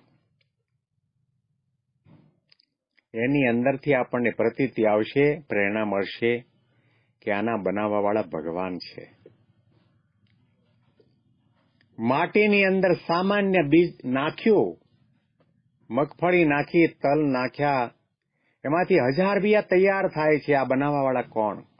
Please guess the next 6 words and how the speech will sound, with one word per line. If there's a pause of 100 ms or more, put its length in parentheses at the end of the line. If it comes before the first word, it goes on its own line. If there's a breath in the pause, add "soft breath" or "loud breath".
(1600)
આ
સૂર્ય
અને
ચંદ્ર,
નક્ષત્ર,
તારામંડળ